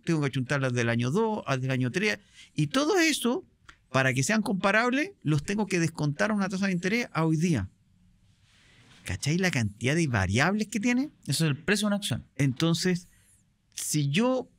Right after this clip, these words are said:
Speaker 1: pienso que el próximo año COPEC va a ganar en venta de combustible y en venta de celulosa diez, y creo que en el año cinco va a ganar treinta,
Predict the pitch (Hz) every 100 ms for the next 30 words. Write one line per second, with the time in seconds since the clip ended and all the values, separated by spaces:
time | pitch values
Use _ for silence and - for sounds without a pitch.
0 | - 190 233 208 190 160 147 147 147 131
1 | 190 185 196 180 185 185 160 131 113 -
2 | - 127 160 165 123 110 - 123 135 135
3 | 131 - 139 127 131 151 160 147 - _
4 | 120 117 117 143 147 143 127 123 117 117
5 | - - 160 113 101 - _ - _ _
6 | _ _ _ _ _ - - - - 135
7 | 131 147 156 156 147 - 135 151 196 123
8 | 101 - - _ _ _ _ - - _
9 | _ _ - 131 226 - - - _ _
10 | _ _ _ _ _ _ _ _ _ 151
11 | 147 - - 254 440 240 139 - 165 160
12 | 165 180 175 - 220 202 190 180 170 165
13 | 175 185 180 170 156 180 254 - 403